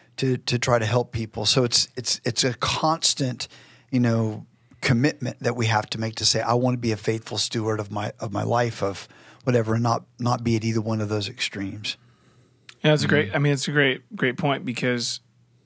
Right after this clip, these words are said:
Speaker 2: a-, all Paul was doing is just, he was just fulfilling the call that was on his life.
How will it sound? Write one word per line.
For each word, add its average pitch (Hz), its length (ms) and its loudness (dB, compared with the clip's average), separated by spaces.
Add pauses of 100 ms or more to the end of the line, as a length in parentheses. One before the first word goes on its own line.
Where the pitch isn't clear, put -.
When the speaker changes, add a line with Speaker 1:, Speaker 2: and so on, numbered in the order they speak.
(100)
Speaker 2:
a-, 147 60 6 (180)
all 165 220 6
Paul 160 340 4
was 135 160 -2
doing 131 360 -6 (300)
is 143 180 2
just, 139 280 0 (640)
he - 240 2
was 156 180 4
just 139 460 0
fulfilling 143 540 0
the 127 80 -2
call 120 300 0
that 123 140 -2
was 127 120 -6
on 120 140 -4
his 117 120 -8
life. - 380 -6